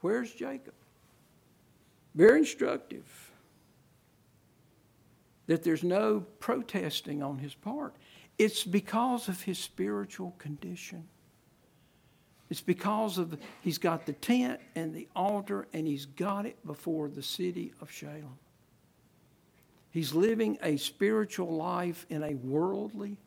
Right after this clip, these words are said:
context. So easy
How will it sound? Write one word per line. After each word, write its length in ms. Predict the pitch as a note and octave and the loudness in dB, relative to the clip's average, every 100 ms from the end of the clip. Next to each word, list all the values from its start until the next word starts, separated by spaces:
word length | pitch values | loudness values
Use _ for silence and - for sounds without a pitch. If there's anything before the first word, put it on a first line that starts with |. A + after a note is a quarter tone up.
| - | -20
context. 1040 | - F#3 F#3+ E3+ E3 - - - - - - _ _ _ _ _ _ - - _ _ _ _ _ _ _ _ _ _ _ _ _ _ _ _ _ _ _ _ _ _ _ _ _ _ _ _ _ _ _ _ _ - | -10 -6 -6 -8 -10 -18 -18 -20 -18 -18 -20 _ _ _ _ _ _ -20 -20 _ _ _ _ _ _ _ _ _ _ _ _ _ _ _ _ _ _ _ _ _ _ _ _ _ _ _ _ _ _ _ _ _ -18
So 320 | - F3+ F3+ | -2 0 2
easy 420 | G#3 G#3+ D3 C3 | 2 0 -4 -8